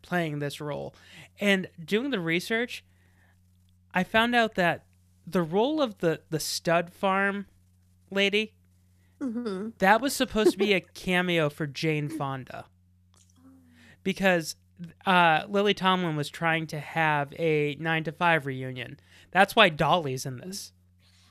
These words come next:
Speaker 2: That's what I thought. I was like, "Is that how she got her?"
Speaker 1: Yeah.
Speaker 2: Other than paying a lot of money <laughs> because it's his birthday.
Speaker 1: Yeah, I remember seeing this movie, and I thought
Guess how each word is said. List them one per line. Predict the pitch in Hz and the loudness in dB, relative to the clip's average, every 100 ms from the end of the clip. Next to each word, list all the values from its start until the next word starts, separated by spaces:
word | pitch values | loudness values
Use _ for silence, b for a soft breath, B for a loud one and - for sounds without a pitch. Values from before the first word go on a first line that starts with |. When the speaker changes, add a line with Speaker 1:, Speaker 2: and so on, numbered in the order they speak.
| _ | _
Speaker 2:
That's | 285 - | -12 0
what | 381 | 2
I | 349 | 2
thought. | - 202 190 180 - | 2 2 2 0 -4
I | 208 | 0
was | 214 226 | 4 6
like, | 233 214 | 6 4
"Is | 208 | 6
that | 208 196 | 6 6
how | 214 | 6
she | 202 - | 4 2
got | 180 170 185 | 2 0 0
her?" | 180 214 - _ | -4 -6 -14 _
Speaker 1:
Yeah. | 208 208 175 - 233 | 0 2 0 -2 0
Speaker 2:
Other | 208 | 2
than | 202 202 | 2 0
paying | 196 226 202 196 | 2 4 6 4
a | |
lot | 185 175 | 4 2
of | 180 | 2
money | 185 180 185 202 220 | 0 0 0 -2 -6
<laughs> | |
because | 254 240 233 | -6 -4 -4
it's | 202 226 | -6 -8
his | 220 | -14
birthday. | 190 190 - 170 302 B B 170 | -8 -8 -8 -8 -8 B B -12
Speaker 1:
Yeah, | - 240 196 | 0 0 4
I | |
remember | 240 320 320 294 277 | 2 2 0 0 0
seeing | 233 - 226 | -2 -4 -4
this | 214 196 | -6 -6
movie, | 196 190 180 | -6 -4 -6
and | 180 | -6
I | 190 | -8
thought | 214 269 269 | -6 -6 -6